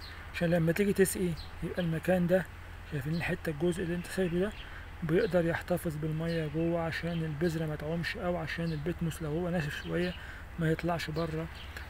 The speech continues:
ويقدر ال، ال، ال، ال، البتموس يحتفظ بالمية بتاعته. تمام؟ وبعد كده بتفتح فتحة كده بإيدك أهي،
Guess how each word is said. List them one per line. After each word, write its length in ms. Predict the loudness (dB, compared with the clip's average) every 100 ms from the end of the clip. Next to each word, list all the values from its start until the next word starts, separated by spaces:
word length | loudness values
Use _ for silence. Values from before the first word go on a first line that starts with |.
| -4
ويقدر 360 | 0 0 4 4
ال، 120 | 4 0 -4 -4
ال، 160 | -4 -6
ال، 140 | -6 -6
ال، 180 | -6 -6 -6 -8 -10 -10 -10 -10 -8 -4
البتموس 540 | 4 4 6 4 4
يحتفظ 480 | 0 0 0 0 -2
بالمية 440 | -2 -4 -2 -2 -4
بتاعته. 300 | -8 -10 -10 -10 -10 -12 -10 -10 -10 -10 -10 -10 -4
تمام؟ 260 | -2 -2 -6 -10 -10 -10 -10 -10 -10 -10 -10 -10 -10 -10 -10 -12 -10 -12 -12 -12 -12 -12 -12 -12 -12 -12 -12 -12 -10 -10 -10 -10 -6 -2
وبعد 240 | 2 4
كده 180 | 6 6
بتفتح 520 | 4 -2 -2 -2 -4
فتحة 340 | -4 -4 -4 -4
كده 180 | -2 -2 -2
بإيدك 260 | -2 -4 -6 -10 -12 -12 -12 -12 -14 -12 -12 -12 -12 -8
أهي، 180 | -6 -6